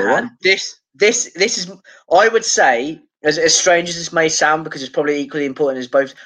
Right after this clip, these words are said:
Speaker 2: I would say this is more of an important game for Watford than it is Norwich, because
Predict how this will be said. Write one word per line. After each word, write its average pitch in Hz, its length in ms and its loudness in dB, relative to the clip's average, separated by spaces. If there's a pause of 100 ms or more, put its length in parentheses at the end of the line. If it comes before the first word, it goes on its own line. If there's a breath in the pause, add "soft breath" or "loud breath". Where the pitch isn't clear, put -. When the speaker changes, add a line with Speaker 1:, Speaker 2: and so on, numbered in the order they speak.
Speaker 2:
I 156 120 6
would 170 140 0
say 160 100 0
this 151 160 -2
is 139 120 -10
more 170 420 2
of 156 80 0
an 151 80 0
important 147 400 2
game 135 200 0
for 131 120 -10
Watford 135 400 -2
than 120 140 -2
it 113 80 -6
is 117 120 -6
Norwich, 104 440 -8 (120)
because 120 360 -4